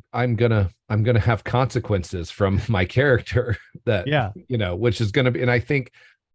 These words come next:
Speaker 1: I feel like, and I wanna run this by that player before they happen,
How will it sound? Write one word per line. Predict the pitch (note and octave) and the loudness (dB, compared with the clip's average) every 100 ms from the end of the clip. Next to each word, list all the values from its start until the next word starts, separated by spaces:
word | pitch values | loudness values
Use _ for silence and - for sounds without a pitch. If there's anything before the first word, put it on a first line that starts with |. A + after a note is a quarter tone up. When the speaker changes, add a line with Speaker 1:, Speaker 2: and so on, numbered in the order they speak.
| _ | _
Speaker 1:
I | A#2+ C3 | 0 2
feel | - - A3 E3+ | 0 0 4 4
like, | F#2 D#2 G2+ A#2 - | 2 0 -4 -8 -6
and | B2+ A2 | 0 2
I | |
wanna | G#2 A#2+ G#2+ | 4 2 2
run | G#2+ G2+ | 2 0
this | F#2 | -4
by | - F#2+ F#2 | -2 0 0
that | F2+ G#2+ | -2 -4
player | - F2+ E2+ | -4 -2 -2
before | F2+ - A2 G2 | -4 -4 0 2
they | E2+ | 0
happen, | D2+ G#2+ F2+ D#2+ D2+ | 0 0 0 -4 -8